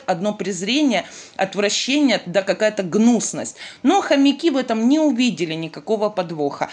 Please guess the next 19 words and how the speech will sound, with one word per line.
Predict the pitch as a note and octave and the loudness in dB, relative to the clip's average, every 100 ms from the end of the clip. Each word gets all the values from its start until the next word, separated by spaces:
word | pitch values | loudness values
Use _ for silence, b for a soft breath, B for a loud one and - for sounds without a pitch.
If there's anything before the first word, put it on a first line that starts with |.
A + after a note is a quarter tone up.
| B B | B B
А | F#3 | -2
для | F#3+ A#3 | 0 0
чего | - B3+ F4 | 0 0 0
был | D4 D4 | 2 2
этот | C#4+ B3+ B3+ | 2 -2 -6
пост? | A#3+ A#3 - | -6 -6 -2
Конечно | G#3 A3+ A3 G3+ - E3 | 0 2 0 -2 -4 -6
же, | D3 | -6
для | D3 F3 | -6 -6
того, | F3 F#3 G#3 - | -4 -2 -2 -4
чтобы | E3+ F3+ F3 | -6 -6 -6
ещё | F#3 F3 A#3+ - B3 G#3+ | -6 -2 -2 0 0 0
больше | D#3+ G#3 C#4+ - A3 B B | 0 0 0 -2 -6 B B
разжалобить, | F3+ F#3+ G3 G#3 C#4 B3 F#3+ E3+ | 2 2 2 2 2 2 -2 0
да, | A3 | 0
вот | F3+ F3 | 0 -2
этих | A3 G#3+ F#3+ | -4 -6 -6
сердобольных | G3 F3 F3 F3 G#3+ F#3+ E3+ | -6 -4 -4 -2 -2 -2 -6
людей | F3 E3 E3 A#3+ C#4+ | -4 -4 -2 -4 -4